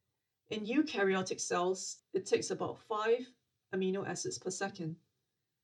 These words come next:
which takes about a minute to synthesize an average size protein of three hundred amino acids. To regulate the amount of protein in the cell for its proper function,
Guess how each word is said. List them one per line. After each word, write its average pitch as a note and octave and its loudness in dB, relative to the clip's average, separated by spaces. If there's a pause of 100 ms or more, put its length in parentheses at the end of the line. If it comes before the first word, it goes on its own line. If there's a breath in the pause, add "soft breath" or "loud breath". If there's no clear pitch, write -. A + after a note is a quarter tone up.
(600)
which - 0
takes - 2
about F#3 2
a G3 0
minute F#3+ 2
to G3+ -6
synthesize F#3+ -2
an F3+ -4
average G#3 2
size F#3 0
protein F3+ -6
of E3 -8
three G3 -8
hundred F3+ -8
amino E3+ -6
acids. - -8 (680)
To - 6
regulate C4 6
the A3+ 6
amount G#3+ 0
of F#3+ -4
protein G#3+ 0
in F#3+ -6
the F3 -6
cell F#3+ -2
for F#3+ -4
its - -6
proper A3 -2
function, F3+ -8